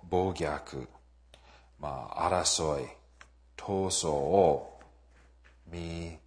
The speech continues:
させられました。しかし、その答えは五節によると、神様の言葉で、別のと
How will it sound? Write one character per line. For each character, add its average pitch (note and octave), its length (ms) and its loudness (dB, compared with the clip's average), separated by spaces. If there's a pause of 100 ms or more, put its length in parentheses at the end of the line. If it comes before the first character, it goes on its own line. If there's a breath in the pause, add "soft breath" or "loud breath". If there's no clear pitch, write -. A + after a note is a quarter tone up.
(160)
さ - 280 -6
せ E2 180 -2
ら D2 140 -4
れ D2 120 -10
ま C#2+ 160 -10
し - 140 -6
た。 - 200 -12 (920 loud breath)
し - 80 -6
か C#3+ 140 10
し、 C#3 140 6
そ D#3 140 6
の D3 140 10
答 F3 500 8
え A#2+ 40 8
は F#2 220 10
五 D#3 200 6
節 G2+ 360 4
に E2+ 180 0
よ D#2+ 120 2
る D#2 140 -2
と、 A#2+ 160 0
神 F#3+ 340 2
様 F#2 280 2
の D#2 200 -2
言 F2+ 300 0
葉 D2+ 180 2
で、 A#2 340 4 (600 loud breath)
別 E3+ 360 4
の C3 160 2
と G2+ 240 2